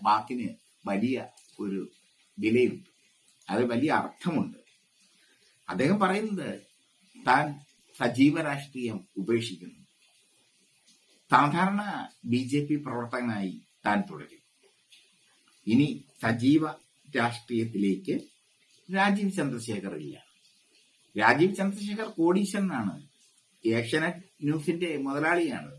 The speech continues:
അല്ലാതെ പല പല പല ബിസിനസ്സുകളും അദ്ദേഹത്തിനുണ്ട്. അദ്ദേഹത്തെ പിടിച്ചാണ് ഈ തിരുവനന്തപുരത്ത് കൊണ്ടുപോയി നടത്തിയത് ശശി തരൂരിനെതിരെ. തരൂരിനെതിരെ നിൽക്കുമ്പോൾ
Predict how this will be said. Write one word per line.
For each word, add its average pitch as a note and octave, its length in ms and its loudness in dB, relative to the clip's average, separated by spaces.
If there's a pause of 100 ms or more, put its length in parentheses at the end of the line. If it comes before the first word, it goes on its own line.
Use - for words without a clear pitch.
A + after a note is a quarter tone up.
(800)
അല്ലാതെ B2+ 340 6 (100)
പല C#3+ 140 4
പല F3+ 180 2
പല G3 280 -4 (320)
ബിസിനസ്സുകളും F3+ 760 0 (180)
അദ്ദേഹത്തിനുണ്ട്. C3 640 -2 (960)
അദ്ദേഹത്തെ E3 360 2
പിടിച്ചാണ് F3+ 640 0 (180)
ഈ C#3 120 4
തിരുവനന്തപുരത്ത് D#3+ 640 -2
കൊണ്ടുപോയി A#2+ 480 -4 (140)
നടത്തിയത് G#2+ 380 -6 (680)
ശശി F#3+ 220 2
തരൂരിനെതിരെ. F#2 640 -4 (840)
തരൂരിനെതിരെ G3 580 6
നിൽക്കുമ്പോൾ G3 640 2